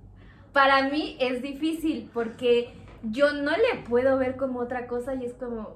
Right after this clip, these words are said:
uy. Porque entonces, a partir de ahora, este, "Y vamos a vernos, y ahí te traje", es como, uy, ¿cómo te digo que? ¿Sí me explico? Aunque en el momento yo diga,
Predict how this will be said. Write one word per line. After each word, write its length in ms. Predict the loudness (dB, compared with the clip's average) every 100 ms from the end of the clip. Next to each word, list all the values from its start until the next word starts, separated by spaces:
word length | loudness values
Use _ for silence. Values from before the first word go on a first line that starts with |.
| -12
uy. 180 | -12 -14 -18 -20 -20 -20 -20 -20 -20 -2
Porque 280 | 2 2 2
entonces, 720 | 0 0 -2 -2 -2 -2 -2
a 120 | -4
partir 440 | -4 -6 -6 -8 -4
de 80 | -2
ahora, 320 | -2 -2 -4
este, 360 | -6 -4 -4 -2
"Y 80 | -4
vamos 280 | -4 -6
a 60 | -6
vernos, 380 | -6 -6 -6 -8 -10
y 140 | -8 -6
ahí 140 | -6
te 100 | -8
traje", 360 | -8 -8 -8 -10
es 120 | -10
como, 360 | -10 -8 -8 -10 -10 -8
uy, 160 | -8 -10 -14
¿cómo 220 | -10 -10 -8
te 120 | -8
digo 180 | -8 -10 -12
que? 200 | -16 -18 -18 -14
¿Sí 60 |
me 60 | -14
explico? 280 | -10 -6 0
Aunque 280 | 0 0 0
en 60 |
el 60 | 0
momento 280 | -2 -2 -4
yo 140 | -4
diga, 300 | -2 -2 -4